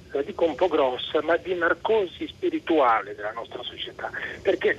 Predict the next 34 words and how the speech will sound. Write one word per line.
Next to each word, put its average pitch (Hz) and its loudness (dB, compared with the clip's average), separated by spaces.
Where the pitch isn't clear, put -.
non 190 2
è 196 0
possibile, - -2
è 202 4
una 190 2
tortura 196 2
per 131 -2
una 123 -2
persona 123 0
sapere 185 2
che 165 0
a 165 0
pochi 208 0
chilometri 165 2
ha 175 4
una, 160 -2
una 156 2
persona 170 2
amata 160 2
per 139 -6
tutta 170 -2
la 147 4
vita, 170 0
ehm, 147 0
che 185 2
sta 202 4
morendo 165 2
e - -6
non 160 2
può 135 2
avvicinarsi. - -6
Ma, - 2
mm, 147 -6
forse 202 2